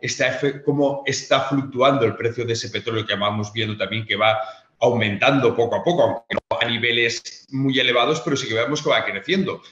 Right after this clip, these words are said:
También podemos ver cómo va a tener ese impacto en la cadena de, de la industria de la energía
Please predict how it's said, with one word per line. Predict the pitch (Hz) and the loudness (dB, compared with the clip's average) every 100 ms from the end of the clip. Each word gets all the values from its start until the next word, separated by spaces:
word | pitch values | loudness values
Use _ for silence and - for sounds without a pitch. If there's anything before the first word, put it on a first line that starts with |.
| _ _ - | _ _ -4
También | 107 117 117 _ | -2 -4 -8 _
podemos | 143 139 127 117 | 0 2 0 2
ver | 147 - | 0 0
cómo | 113 104 | -4 0
va | 104 104 - | 2 2 0
a | 107 107 | -4 -4
tener | 110 110 - | -4 -4 -4
ese | 120 - | -6 -6
impacto | 120 107 117 123 - 95 - | -8 -4 -2 -2 -4 -12 -8
en | 110 | -6
la | 95 | -2
cadena | 104 107 113 | -2 -2 0
de, | 110 107 110 | 0 -2 -4
de | 110 | -2
la | 110 | -2
industria | 107 117 117 120 | -2 -6 -6 -2
de | 113 | 0
la | 113 | 0
energía | 110 110 123 127 - | -4 -6 -2 0 0